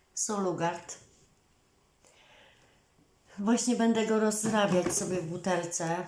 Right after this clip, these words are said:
ponieważ jest tutaj dodatkowa butelka do tego ze spryskiwaczem. Jest taka pomp-, taka, taka pompeczka. Y, ja go sobie rozrabiam i po prostu nie myję warzyw, y, owoców pod bieżącą wodą,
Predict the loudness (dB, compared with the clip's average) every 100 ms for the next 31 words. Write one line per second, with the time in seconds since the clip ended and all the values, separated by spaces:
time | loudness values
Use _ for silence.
0 | -10 -4 -2 -2 -2 -2 -4 -6 -4 -4
1 | -4 -4 -6 -6 -4 -4 -4 -4 -4 -4
2 | -6 -6 -6 -4 -4 -4 -6 -14 _ _
3 | _ -8 -6 -12 -20 _ -14 -10 -6 -4
4 | -2 -4 -4 0 0 0 -4 -6 -6 -12
5 | -16 -14 -10 -8 -6 -6 -8 -8 -10 -10
6 | -10 -10 -10 -10 -10 -8 -6 -6 -8 -6
7 | -8 -8 -14 -20 -16 -16 -16 -20 -20 -20
8 | -20 _ _ _ _ -14 -6 -2 -2 0
9 | 0 0 -2 -4 -2 -4 -4 -4 -4 -4
10 | -2 -2 0 0 -2 -4 -6 -4 -4 -6
11 | -8 -8 -6 -4 -2 -4 -12 -10 -4 -2
12 | 0 2 2 0 0 0 -2 -2 0 -2
13 | -4 -14 -20 _ _ -18 -8 -4 -4 -4
14 | -4 -2 -2 -4 -8 -10 -10 -10 -8 -4
15 | -2 -2 -2 -2 -4 -2 -4 -4 -4 -6